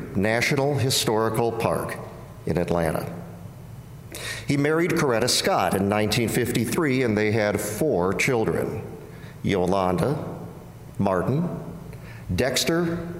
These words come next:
and Bernice. He was an American Baptist minister and activist who became the most visible spokesman and leader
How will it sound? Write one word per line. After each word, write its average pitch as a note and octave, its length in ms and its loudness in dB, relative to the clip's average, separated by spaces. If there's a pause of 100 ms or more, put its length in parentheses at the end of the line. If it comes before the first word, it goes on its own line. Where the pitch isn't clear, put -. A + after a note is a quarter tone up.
(400)
and F2+ 120 2
Bernice. - 680 2 (1300)
He C3+ 120 2
was C3+ 180 4
an B2 80 4
American G3+ 440 2
Baptist D3 540 2
minister G2+ 520 2 (200)
and G2 120 2
activist - 760 2 (560)
who A#2 100 0
became D#3 400 2
the D3+ 60 2
most C3 260 2
visible E3 500 2
spokesman - 840 0
and G#2 240 4
leader F#2 440 2